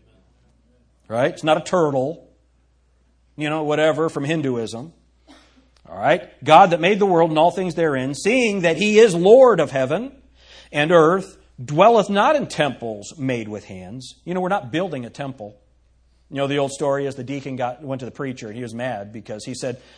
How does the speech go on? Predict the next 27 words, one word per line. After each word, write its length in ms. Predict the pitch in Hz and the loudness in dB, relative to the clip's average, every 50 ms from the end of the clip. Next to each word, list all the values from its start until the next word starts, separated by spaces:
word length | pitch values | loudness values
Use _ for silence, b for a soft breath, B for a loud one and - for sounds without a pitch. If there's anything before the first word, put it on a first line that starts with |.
| b b b | b b b
"Hey, 140 | b 156 135 | b -2 -2
preacher, 560 | - - 226 254 - - 147 120 123 175 - _ _ _ _ _ _ _ _ _ | -2 -4 -4 -4 -4 -6 -8 -10 -10 -10 -14 _ _ _ _ _ _ _ _ _
the 100 | - 151 | -12 -12
kids 300 | 143 - 233 247 233 170 | -6 0 2 2 2 2
are 100 | 180 170 147 - - | -2 -6 -6 -8 -12
chewing 400 | - - 233 247 233 208 180 160 | -10 -6 -4 -4 -4 -4 -4 -2
gum 260 | 139 180 202 240 226 | 0 2 2 2 2
in 100 | 202 170 | -2 -4
the 60 | 151 147 | -6 -6
sanctuary." 760 | - 233 233 240 180 - 175 147 139 117 107 95 - - _ _ _ _ _ _ _ _ _ _ _ _ _ _ _ _ _ _ _ _ _ _ _ _ _ _ _ _ _ _ _ _ _ _ _ _ _ | -6 -6 -6 -8 -8 -8 -8 -6 -6 -6 -8 -10 -14 -18 _ _ _ _ _ _ _ _ _ _ _ _ _ _ _ _ _ _ _ _ _ _ _ _ _ _ _ _ _ _ _ _ _ _ _ _ _
And 100 | 131 127 | -12 -10
the 60 | 127 | -8
preacher 300 | 127 - 170 151 131 139 | -6 -6 -6 -6 -4 -4
looked 180 | 135 143 139 139 | -4 -4 -4 -4
at 60 | 139 | -6
him 60 | 123 | -6
and 80 | 127 123 | -6 -8
said, 120 | 131 127 | -8 -8
"No, 240 | 131 135 143 151 160 | -6 -4 -2 -2 -2
the 80 | 135 127 | -2 -4
sanctuaries 580 | - - 175 175 170 170 143 135 131 127 120 117 | -6 -6 -8 -8 -8 -8 -10 -8 -8 -10 -10 -12
are 40 | 107 | -12
chewing 300 | - - 151 131 120 113 | -10 -8 -8 -8 -8 -6
gum 200 | 117 139 147 135 | -4 -4 -4 -6
in 80 | 120 | -8
the 120 | 113 117 117 | -10 -10 -10
auditorium." 580 | 117 110 107 - 143 147 123 107 98 82 80 | -10 -10 -10 -10 -10 -10 -10 -10 -12 -16 -20